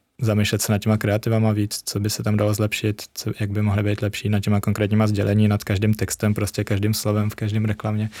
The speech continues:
No, mně přijde, že je p-, že pořád prostě ve všech klientech je jako neomezeně práce, že pořád se tam dá všechno jako zlepšovat. Tak k tomu přistupovat spíš takhle, než tak, jako že to dělá Google sám a že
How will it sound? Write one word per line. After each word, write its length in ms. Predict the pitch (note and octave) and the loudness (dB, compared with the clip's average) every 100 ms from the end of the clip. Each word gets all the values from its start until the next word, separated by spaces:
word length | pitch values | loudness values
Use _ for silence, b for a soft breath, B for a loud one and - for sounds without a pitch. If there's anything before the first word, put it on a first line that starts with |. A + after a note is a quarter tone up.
| B | B
No, 60 | B | B
mně 100 | B2 | 2
přijde, 200 | A#2+ A#2+ | 4 4
že 140 | A#2+ A#2 - - | 2 0 -4 -2
je 100 | B2 | -2
p-, 200 | - B2 | 0 0
že 140 | B2 A#2+ | 0 0
pořád 400 | - A#2 A2+ A2+ | 0 0 2 2
prostě 280 | A2+ - | 0 2
ve 60 | A2+ | 0
všech 180 | - A2 | 0 0
klientech 400 | A#2+ A2+ A2+ G#2 | 2 2 2 0
je 100 | A2+ B B B | -2 B B B
jako 160 | A2+ A#2+ | -2 2
neomezeně 480 | A2+ A2+ A2 A2 A2+ | 4 4 4 4 2
práce, 360 | G#2+ A2+ - | 2 0 0
že 100 | G#2 | 0
pořád 240 | G#2 G#2+ G2+ | 0 -2 -2
se 80 | |
tam 120 | - G#2 | 0 2
dá 140 | G#2+ | 4
všechno 300 | G#2+ G2+ G#2+ | 2 0 0
jako 180 | G2+ A2+ | 2 2
zlepšovat. 520 | G#2 G2+ - G#2+ A2 B B B B B B B B | 0 0 2 2 0 B B B B B B B B
Tak 200 | - G#2+ | -4 -4
k 40 | - | 2
tomu 140 | A#2 | 2
přistupovat 440 | A2+ G#2+ A#2 A2+ A2 | 2 0 2 0 2
spíš 180 | A#2+ | 0
takhle, 280 | - A2 A2+ | 0 0 2
než 160 | A2 G#2+ | 2 2
tak, 180 | A2 G#2+ | 0 -2
jako 220 | G2+ G#2+ | 0 2
že 280 | G2+ G2+ G2 b b b _ - | 2 2 0 b b b _ -2
to 100 | G#2+ | 0
dělá 260 | G2+ G2+ | 2 2
Google 280 | G2 G2+ G#2 | 0 0 -2
sám 340 | - G2 G2+ | 0 0 0
a 80 | G#2 | 0
že 240 | F#2+ G2+ | 0 -2